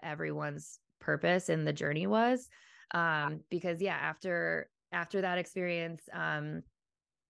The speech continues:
you know, we, I think it was six months, we took a pause and just kind of regrouped. And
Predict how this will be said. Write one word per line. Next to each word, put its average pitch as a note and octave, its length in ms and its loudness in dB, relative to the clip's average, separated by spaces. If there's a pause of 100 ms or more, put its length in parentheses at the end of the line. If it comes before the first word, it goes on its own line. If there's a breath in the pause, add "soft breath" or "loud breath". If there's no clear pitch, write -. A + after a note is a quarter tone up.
(260)
you E3 120 0
know, D#3 120 -2
we, D#3+ 500 4 (680 loud breath)
I F3+ 40 2
think G#3 160 8
it - 80 4
was F3 680 2 (120)
six - 360 -2
months, F3+ 400 4
we E3+ 200 2
took F3+ 200 -6
a E3+ 40 -10
pause E3+ 580 0
and D#3+ 180 -4
just D#3 180 -8
kind E3+ 200 -4
of D#3 120 0
regrouped. D#3+ 640 0
And D3+ 420 -4